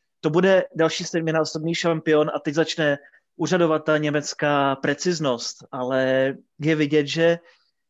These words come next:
tým je tak nějak víc a asi větší příčinou problému než samotní jezdci.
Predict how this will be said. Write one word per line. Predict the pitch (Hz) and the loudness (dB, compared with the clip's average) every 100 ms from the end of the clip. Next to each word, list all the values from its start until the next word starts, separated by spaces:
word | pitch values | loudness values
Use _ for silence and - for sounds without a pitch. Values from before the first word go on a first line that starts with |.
| _ _ | _ _
tým | 170 180 | 0 2
je | 196 | 2
tak | 196 208 | 0 0
nějak | 202 202 | 0 0
víc | 180 180 190 - - - - | -4 -6 -6 -12 -14 -20 -10
a | 147 143 139 143 - - | -2 0 0 -4 -12 -14
asi | 143 - 180 160 - | -10 -2 -2 -2 -6
větší | 147 143 175 | -4 -4 -6
příčinou | 160 151 143 170 | -10 -10 -4 -2
problému | 160 151 151 151 | 0 0 2 0
než | 160 160 | -2 -4
samotní | 156 156 180 | -2 -2 -2
jezdci. | 156 143 - 120 | -6 -8 -12 -14